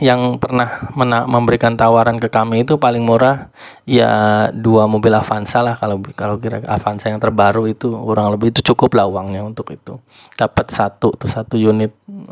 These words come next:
eh, lemari pembeku, pendingin pembeku s-, yang bisa sampai minus delapan puluh derajat Celcius ini dapat.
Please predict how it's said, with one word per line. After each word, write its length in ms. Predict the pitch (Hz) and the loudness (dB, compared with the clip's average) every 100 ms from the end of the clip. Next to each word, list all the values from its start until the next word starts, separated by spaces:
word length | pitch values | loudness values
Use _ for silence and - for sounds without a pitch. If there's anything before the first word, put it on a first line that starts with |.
| - | -10
eh, 420 | 120 104 104 104 - - - - _ 131 | -6 -2 -2 -4 -6 -14 -18 -20 _ -4
lemari 320 | 120 107 113 | 0 0 0
pembeku, 720 | - 117 101 _ - 113 - - - - - - - 160 - - | 0 0 -2 _ 0 0 0 -10 -12 -10 -6 -4 -4 -10 -8 -2
pendingin 400 | 110 104 107 - | 0 0 -2 0
pembeku 560 | 107 101 - 123 120 | 0 0 2 2 2
s-, 240 | - - - | 0 -8 -2
yang 160 | 110 | 0
bisa 240 | 107 107 - | 2 0 -2
sampai 240 | 101 113 | 0 2
minus 320 | 113 110 113 | 2 0 -2
delapan 320 | - 101 104 104 | -2 -2 0 2
puluh 240 | 107 107 | 2 2
derajat 240 | 104 104 | 2 0
Celcius 480 | 95 104 101 104 101 | -2 -2 -4 -8 -6
ini 160 | 104 107 | -6 -4
dapat. 240 | 92 92 | -4 -6